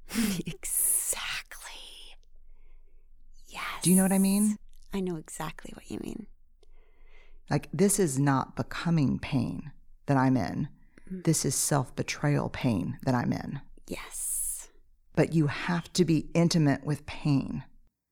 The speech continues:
Speaker 2: to understand what you have to sit in and what you have to pull out of with different choices. But that requires an intimacy with pain.
Speaker 1: I mean, Brene, that's why I don't know how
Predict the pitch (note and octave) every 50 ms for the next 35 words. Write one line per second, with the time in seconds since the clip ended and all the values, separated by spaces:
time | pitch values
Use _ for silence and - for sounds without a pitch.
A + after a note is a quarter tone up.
0 | _ _ _ _ _ _ _ _ _ - - D#3+ - - - _ _ _ - E3
1 | D#3+ E3 D#3 C#3+ D3 C#3 C3+ - - - - D#3+ D#3+ D3 C#3+ C#3 C3+ C3 B2+ A#2+
2 | B2 C3+ - - - _ _ _ _ _ _ _ _ _ _ _ _ _ _ _
3 | _ _ D3+ D3+ D#3+ - - D#3 D#3 D3 C3+ D3 C3 C3+ - C#3+ - - - D3
4 | C3+ C#3+ C3+ - B2+ B2+ C#3 C3+ - _ _ _ D3+ D3 D3 C#3+ B2+ C#3 C#3+ -
5 | - - C#3+ C#3 C3 G#2+ C#3 C3 B2+ - - - - C#3 C3+ C3 C3 C3 B2+ C#3
6 | - - - _ _ _ - - _ - - - - - D#3+ C#3+ - - C3+ C3+
7 | C#3 C#3+ C#3+ C3 B2 C3+ C#3+ B2 - - C3 - - - A#2 - - A#2 A2+ -
8 | - - - - - - - - - - - - - _ _ D#3 D3 - E3 D3+
9 | D3+ D3+ - - D#3+ - - - - D3 C#3 C3+ C3+ B2+ B2+ C#3 C3 - - -
10 | C#3 - C#3 C3 C3 B2+ - - - C3+ B2 A#2+ B2 - - C3 C3 - - -
11 | - - - - D3+ - - - - _ _ _ _ - - - - - - -
12 | - - - - - - - - - - - - - - - - - - _ -
13 | - - - - G#3 G3 G3+ G3+ G3+ G3 F#3+ - G#3+ G#3 G#3+ A3 A3 G#3 F#3+ G#3
14 | G3+ G#3+ A3 - - A#3+ A3 G#3+ G#3+ G#3 G3+ - - - G3 G3 G#3+ A3 - G#3
15 | G#3 G#3 G3+ G3+ G#3 G3+ G3 G3+ G3+ G3+ G#3 A3 G#3